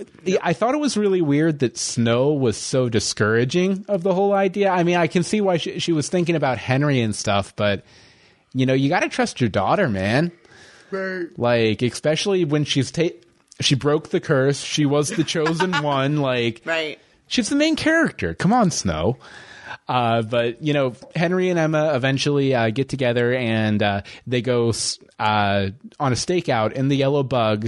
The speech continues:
Speaker 1: that
Speaker 2: That's
Speaker 1: everybody
Speaker 2: the worst thing to try and stake out. Ooh, duck, duck. Okay,
Speaker 1: Mm-hmm.
Speaker 2: the other person, everybody else saw you. It's a yellow bug.
Speaker 1: Also, uh, you know who would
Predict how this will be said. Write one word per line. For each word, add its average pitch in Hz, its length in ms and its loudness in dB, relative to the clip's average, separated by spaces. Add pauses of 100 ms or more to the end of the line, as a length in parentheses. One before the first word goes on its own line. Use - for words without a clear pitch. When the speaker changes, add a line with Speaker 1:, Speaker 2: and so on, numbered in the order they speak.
(340)
Speaker 1:
that 123 140 -2
Speaker 2:
That's - 80 0
Speaker 1:
everybody 147 360 2
Speaker 2:
the 247 60 4
worst 262 240 -2
thing 240 320 -2
to 233 100 -12
try 214 200 -2
and 196 120 -2
stake 208 160 -4
out. 190 200 2 (320)
Ooh, 247 100 2
duck, 208 400 0
duck. 226 280 0
Okay, 185 240 -4
Speaker 1:
Mm-hmm. 98 140 -6 (380)
Speaker 2:
the - 160 -2
other 220 180 0
person, - 480 -10
everybody 233 340 0
else 254 140 -2
saw 185 200 2
you. 175 220 -4
It's - 120 -10
a 196 60 -8
yellow 208 280 -4
bug. 165 400 -4 (600)
Speaker 1:
Also, 147 600 0
uh, 107 360 2
you 110 180 0
know 139 240 0
who 160 240 0
would 117 340 -4